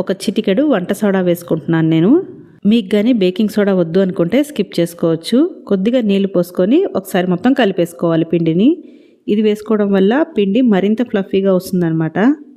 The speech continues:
రాగి పిండిలో మనకి కాల్షియం, ఐరన్, మెగ్నీషియం, ఫాస్ఫరస్, ఇంకా పొటాషియం, అలాగే బి కాంప్లెక్స్, ఫైబర్,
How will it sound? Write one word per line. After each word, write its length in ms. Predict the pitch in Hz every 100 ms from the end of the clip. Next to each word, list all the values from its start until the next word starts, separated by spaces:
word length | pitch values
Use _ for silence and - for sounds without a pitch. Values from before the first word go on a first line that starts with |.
| _ _ _ _ _ _ _ - 185
రాగి 240 | 190 202 240
పిండిలో 260 | 214 208 190
మనకి 320 | 185 185 226 285 - 214
కాల్షియం, 460 | 180 175 - 175 175 170 175
ఐరన్, 280 | 175 175 175
మెగ్నీషియం, 520 | 165 170 170 170 170 165 170
ఫాస్ఫరస్, 600 | 160 165 170 170 170 - - 170
ఇంకా 160 | 175 170
పొటాషియం, 580 | 165 185 180 - 170 170 175 - - _ - 185
అలాగే 280 | 196 196 175
బి 80 | 185 185 180
కాంప్లెక్స్, 500 | 170 175 170 170 -
ఫైబర్, 480 | 185 175 175 170 170